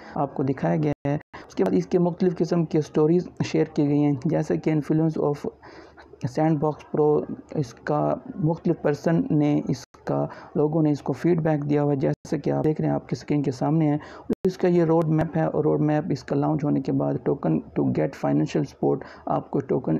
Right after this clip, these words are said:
जो है वो इसका financial support करेगा। उसके बाद इसका launch का stacking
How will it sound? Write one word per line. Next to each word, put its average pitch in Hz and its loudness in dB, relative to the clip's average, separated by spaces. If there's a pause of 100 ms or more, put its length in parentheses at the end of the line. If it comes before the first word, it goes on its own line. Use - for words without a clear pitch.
(120)
जो 143 2
है 143 -2
वो 143 0
इसका 135 -4
financial 147 -2
support 156 -2
करेगा। 151 -2 (380)
उसके - -4
बाद 170 0
इसका 165 0
launch 160 0
का 151 -2
stacking 156 -2